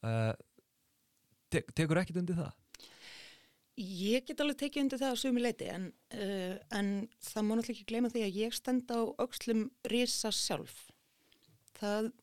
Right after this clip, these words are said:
Speaker 2: var, eh, það var líka búið að búa til jarðveg fyrir mig. En það sem að við höfum síðan lært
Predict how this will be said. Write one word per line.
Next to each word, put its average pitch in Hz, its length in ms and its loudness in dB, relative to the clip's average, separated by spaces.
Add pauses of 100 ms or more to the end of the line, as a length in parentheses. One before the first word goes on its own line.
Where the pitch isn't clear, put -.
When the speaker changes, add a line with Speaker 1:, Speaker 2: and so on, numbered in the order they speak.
(400)
Speaker 2:
var, 226 340 2 (400)
eh, 175 640 -6 (680)
það 214 100 0
var 208 80 0
líka 240 260 0
búið 208 220 -4
að - 60 -20
búa 196 200 -4
til 196 140 -2
jarðveg 185 340 -2
fyrir 165 160 -6
mig. - 160 -12 (1040)
En 175 80 -6
það 202 160 -4
sem 214 80 0
að 208 140 0
við 196 100 0
höfum 233 240 2
síðan 214 260 -2
lært - 800 -6